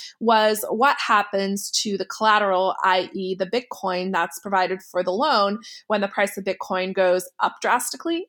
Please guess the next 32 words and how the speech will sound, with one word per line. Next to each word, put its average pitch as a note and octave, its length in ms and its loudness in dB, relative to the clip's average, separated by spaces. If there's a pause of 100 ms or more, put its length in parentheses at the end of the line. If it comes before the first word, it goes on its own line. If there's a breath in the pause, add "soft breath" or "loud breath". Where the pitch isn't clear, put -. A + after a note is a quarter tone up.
(160)
or F#3+ 80 -2
down E3+ 340 -2
drastically. - 800 -8 (300 loud breath)
And B3+ 120 2
I C4 60 2
think E4 180 -4 (100)
these G#3+ 200 -4
are B3 80 2
some B3+ 200 -6
of A#3+ 120 -4
the A#3+ 100 2
things F#3+ 420 -4
in F#3 280 -4
crypto F#3 440 0
that, F3+ 320 2
um, F#3 240 0
we F#3 340 -2
are G3 100 -2
starting F3+ 420 -4
to G#3+ 140 -8
see, A3+ 480 -4 (320 loud breath)
particularly G3+ 800 0
with F#3+ 200 -4
people F#3+ 240 -6
trying G3 540 0 (140)
to F#3+ 380 0
borrow F3+ 360 4 (180)
money F#3 340 -2
against F#3 360 -6
their - 100 -8
crypto - 320 -10
now, C#4+ 460 2